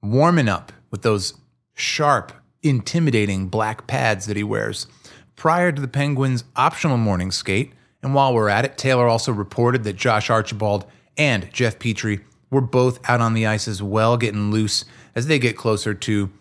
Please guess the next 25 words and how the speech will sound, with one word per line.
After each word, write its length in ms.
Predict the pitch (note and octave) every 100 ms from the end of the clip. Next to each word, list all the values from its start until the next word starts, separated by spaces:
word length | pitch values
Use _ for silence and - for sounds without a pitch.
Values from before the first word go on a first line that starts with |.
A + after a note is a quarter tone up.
| _ _
uh, 120 | -
their 180 | G#2 A2+
respective 580 | G#2 - - G#2+ - F#2+
returns 480 | F#2+ - A2+ G#2+ -
to 80 | G#2
the 80 |
Pittsburgh 560 | F#2 D3 - C3 B2 A2
Penguins 540 | A#2 A2+ G#2+ G#2 F#2+ - _ _ _
Hockey 440 | - C3+ C3 B2 G#2
Club. 480 | - C#3 A#2 F#2+ - _ _ -
A 60 | C3+
little 200 | D#3 D#3
injury 320 | E3 E3 C#3
update 520 | C#3+ C#3 C#3 B2+ B2 - _ _ _ _ _ _ _ _ -
from 160 | D#3 C3
Vancouver. 640 | C#3 C3+ - F#3 E3 E3+
It's 140 | B2+
Phil 300 | - F#3 F3+
DiGiuseppe. 920 | D3 E3+ C#3+ B2+ - D#3 D3 C#3+ C#3+ - _ _ _ -
Uh, 60 |
he's 140 | A#2+ A2+
been 180 | D3 C3+
a 60 |
little 160 | C3 C3
bit 240 | B2 A#2+